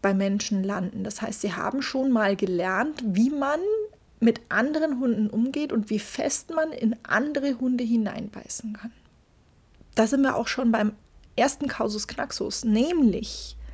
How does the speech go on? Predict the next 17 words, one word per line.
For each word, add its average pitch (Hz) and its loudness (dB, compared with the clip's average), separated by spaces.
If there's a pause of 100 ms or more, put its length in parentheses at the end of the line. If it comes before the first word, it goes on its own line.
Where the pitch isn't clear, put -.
(520)
wir 233 4
Menschen 240 2 (260)
sind 269 0 (280)
eben 226 2 (480)
nicht 220 2
ganz 233 2
so - -2
unempfindlich 277 -2
wie 269 0
Hunde. 311 -2
Tatsächlich 240 -2
sind 247 0
diese 226 0
zarten 220 4
kleinen 214 2
Welpenbabys 233 2
oftmals 220 2